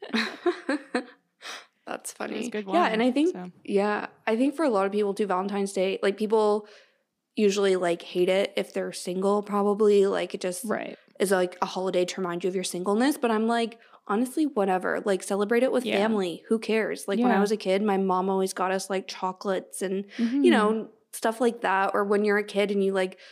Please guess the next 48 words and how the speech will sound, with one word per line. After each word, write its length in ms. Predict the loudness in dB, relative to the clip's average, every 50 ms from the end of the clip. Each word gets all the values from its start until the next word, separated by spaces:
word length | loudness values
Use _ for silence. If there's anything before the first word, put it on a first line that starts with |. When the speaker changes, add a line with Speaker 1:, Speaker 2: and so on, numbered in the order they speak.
| -20 _ _
Speaker 1:
give 120 | 2 2 2
a 60 | 2
Valentine 540 | 2 2 0 2 0 0 0 0 0 0 2
to 160 | 0 0 -2
everybody 420 | -2 -2 -2 -2 0 0 0 2 2
in 100 | 2 2
your 80 | 0
class 460 | -2 -2 -2 0 0 0 0 0 0
and 60 | 0 0
you 60 | 2
just 200 | 2 0 0 -2
celebrate 360 | -4 -2 0 2 4 4 4
it 60 | 4 4
with 120 | 2 2
Speaker 2:
Yeah. 40 | 2
Speaker 1:
your 60 | 0
friends, 480 | 0 -2 -2 -2 0 0 0 -2 0 2
like, 280 | 2 2 2 2 -2 -8 -16 -20 -8 _
bring 220 | 2 4 4 6 6
that 200 | 4 4 2 0
kind 160 | 0 0 0
of 80 | 2 0
energy 380 | 0 0 0 -2 -2 -4 -4
back, 360 | -4 -2 -4 -4 -4 -6 -6
you 60 | -4 -2
know? 240 | -2 0 0 0
Like, 360 | 0 2 2 2 0 -2 -6 -12 -20 -20 -20 -20 -20 -20 -20 _ _ _ _ _ _ _ _ -6 -4
I 100 | -2 0
don't 140 | 0 0 -2
know. 260 | -2 -4 -4 -6 -8 -12 _ _ _ _ -2
Maybe 220 | 0 2 4 4 4
that's 220 | 4 2 0 0
because 280 | 2 4 6 6 6 4
I'm, 120 | 4 2
Speaker 2:
Yeah. 40 | 0
Speaker 1:
like, 220 | -2 -6 -10 -10
comfortable 460 | -10 -10 -8 -4 -4 -2 0 0 0
being 340 | 0 0 0 0 0 0 -2
single, 420 | -2 -2 -2 0 2 2 2 2 2
but 160 | 0 0 -2
I'm 180 | -2 -2 -2
like, 300 | -2 -2 -4 -4 -6 -8 -8
it 60 | -6
doesn't 260 | -4 -2 -2 -2 0 0
need 180 | 0 0 0
to 100 | -2 -2
be, 300 | -2 -2 0 0 0 0
like, 460 | 0 0 0 0 -2 -2 -4 -8 -14